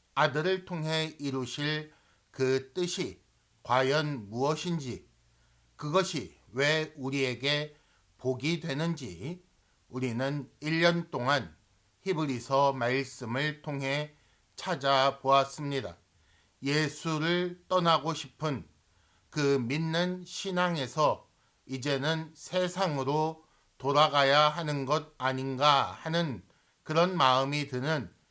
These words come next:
그런 시대에, 그럼에도 불구하고 왜 예수여야 하는가라는 질문에 답을 찾아서 우리는 히브리서를 읽어왔습니다. 그리고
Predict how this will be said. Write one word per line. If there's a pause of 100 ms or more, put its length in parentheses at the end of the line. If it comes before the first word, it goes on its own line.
(200)
그런
시대에, (440)
그럼에도
불구하고 (380)
왜 (320)
예수여야
하는가라는
질문에 (440)
답을
찾아서 (400)
우리는 (340)
히브리서를 (160)
읽어왔습니다. (380)
그리고